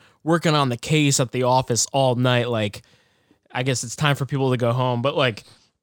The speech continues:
one, I don't remember if it's Chris Rock or if it's someone else, but someone just goes, he's like,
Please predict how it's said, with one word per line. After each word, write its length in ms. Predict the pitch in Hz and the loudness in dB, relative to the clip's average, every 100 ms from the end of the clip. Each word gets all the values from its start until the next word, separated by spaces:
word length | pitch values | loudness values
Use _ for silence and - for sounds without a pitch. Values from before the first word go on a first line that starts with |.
| _ _ | _ _
one, 320 | 143 147 165 | -4 0 0
I 80 | 165 | 0
don't 220 | 226 226 | 0 0
remember 280 | 180 175 180 | 0 2 2
if 40 | |
it's 140 | 143 - | 0 -4
Chris 260 | - 160 | -2 -2
Rock 360 | 117 117 139 147 | 0 0 0 0
or 80 | 123 | -4
if 100 | 110 | -4
it's 100 | 107 | -4
someone 220 | 123 117 | -2 0
else, 160 | 117 110 | -2 -4
but 120 | 123 | -6
someone 220 | 131 127 | -4 -2
just 140 | 120 - | -4 -2
goes, 440 | 127 110 107 - _ _ _ _ _ _ _ _ | -2 0 -2 -6 _ _ _ _ _ _ _ _
he's 140 | - 123 | -12 -6
like, 140 | 107 | -6